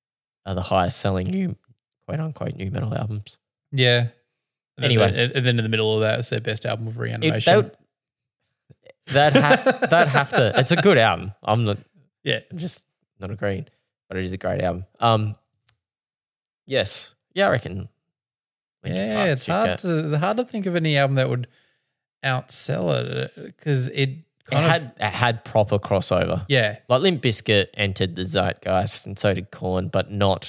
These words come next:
Speaker 1: to the degree fucking Linkin Park did.
Speaker 2: It was probably the most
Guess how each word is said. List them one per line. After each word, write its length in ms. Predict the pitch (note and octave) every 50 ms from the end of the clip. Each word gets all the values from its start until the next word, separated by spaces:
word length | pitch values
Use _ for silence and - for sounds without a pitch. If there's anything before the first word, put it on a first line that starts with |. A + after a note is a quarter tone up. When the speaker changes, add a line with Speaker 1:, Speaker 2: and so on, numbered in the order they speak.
| - - -
Speaker 1:
to 120 | - G2
the 160 | F#2+ F#2+ F#2 F#2
degree 580 | - G2 F#2+ - - F#2 F#2 F#2 F#2 F2+ F#2+ -
fucking 320 | - - F2+ - - F2+
Linkin 260 | F#2 F#2 F#2 - -
Park 280 | - - F2+ - - -
did. 200 | - F2 F2+ - _ _ _ -
Speaker 2:
It 60 | -
was 140 | D3+ D#3+ D#3
probably 320 | - - D#3 D#3 E3+ E3+ E3+
the 140 | D3+ D#3 D3+
most 720 | C#3 C3+ C3 B2+ B2+ B2+ B2+ B2+ B2+ B2 - - - -